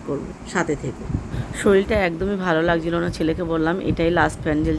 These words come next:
চল দেখে বাড়িতে চলে যাই", কারণ আমার শরীরটা একদম ভালো লাগছে না, আর শরীর না ভালো লাগলে কিন্তু কিছুই ভালো লাগে না।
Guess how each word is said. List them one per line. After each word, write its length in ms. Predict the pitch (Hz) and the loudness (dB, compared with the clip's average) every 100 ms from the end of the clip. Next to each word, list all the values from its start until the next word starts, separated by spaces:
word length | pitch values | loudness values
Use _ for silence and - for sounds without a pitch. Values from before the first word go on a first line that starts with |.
| - | 0
চল 220 | 156 156 | 0 2
দেখে 340 | 156 151 185 | 2 0 0
বাড়িতে 340 | 165 143 139 156 | 0 0 0 -2
চলে 280 | 156 147 147 | 0 0 0
যাই", 180 | 151 | 0
কারণ 300 | 151 151 143 | 0 -2 0
আমার 180 | 151 151 156 | 0 0 -2
শরীরটা 340 | - 131 151 | -2 0 0
একদম 280 | 143 165 175 | 0 -2 0
ভালো 220 | 175 151 | 0 2
লাগছে 260 | 151 156 165 | 2 2 0
না, 140 | 185 - - - - - | 0 -2 -4 -4 -6 -4
আর 160 | 160 165 | -2 -2
শরীর 300 | - 165 190 | 0 -2 0
না 180 | 202 185 | 2 2
ভালো 240 | 180 180 | 4 4
লাগলে 240 | 175 170 | 4 0
কিন্তু 280 | 175 180 180 214 | -2 -2 -2 -4
কিছুই 280 | 202 - 160 | -4 0 2
ভালো 280 | 156 139 143 | 2 0 0
লাগে 220 | 139 143 | 0 0
না। 160 | 139 | 0